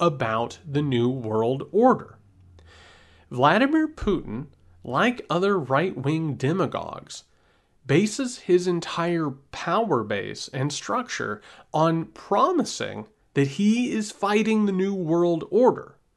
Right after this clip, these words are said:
He has to have dictatorial power. He has to stay in power. Elections shouldn't matter.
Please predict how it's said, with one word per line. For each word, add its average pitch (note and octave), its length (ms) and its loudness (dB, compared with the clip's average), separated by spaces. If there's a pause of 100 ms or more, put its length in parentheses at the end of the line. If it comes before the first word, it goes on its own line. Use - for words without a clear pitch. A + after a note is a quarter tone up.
(340)
He F#3+ 220 0
has A3 440 0
to G3 100 -2
have F3 240 -4
dictatorial E3+ 680 -2
power. G#3 520 -2 (360)
He G#3+ 200 4
has G#3 420 0
to A#3 140 -6
stay A3 340 -2
in G3 180 0
power. G#2+ 540 -4
Elections C3 640 -2
shouldn't E3 500 -4
matter. D#3 480 0